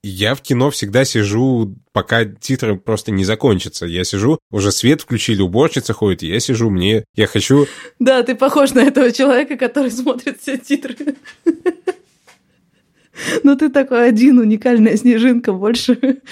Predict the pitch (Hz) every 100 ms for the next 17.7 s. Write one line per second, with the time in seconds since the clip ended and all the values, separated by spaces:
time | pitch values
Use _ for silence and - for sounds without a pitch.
0 | - - 208 247 254 226 208 233 233 208
1 | 208 220 226 214 233 247 - 226 214 202
2 | 220 254 262 220 - - 277 269 - 427
3 | 226 247 240 233 240 254 - 240 269 214
4 | 220 240 233 240 247 254 247 214 - 226
5 | - _ _ _ _ 262 254 302 - 370
6 | - _ _ - 92 - 95 101 107 104
7 | 123 123 _ _ _ 110 110 - 135 135
8 | 123 104 90 92 98 101 - 107 101 90
9 | - 90 85 87 85 82 82 - 85 82
10 | 85 110 90 98 92 110 - 110 104 90
11 | 95 110 170 - 107 - 92 85 85 92
12 | - 92 90 92 101 90 87 85 85 -
13 | 240 85 247 - - - - _ _ _
14 | _ - - _ - 104 110 110 139 139
15 | 107 - 104 110 104 - 127 - 87 107
16 | - 120 - 113 131 110 104 - 98 -
17 | 87 80 - - 190 180 185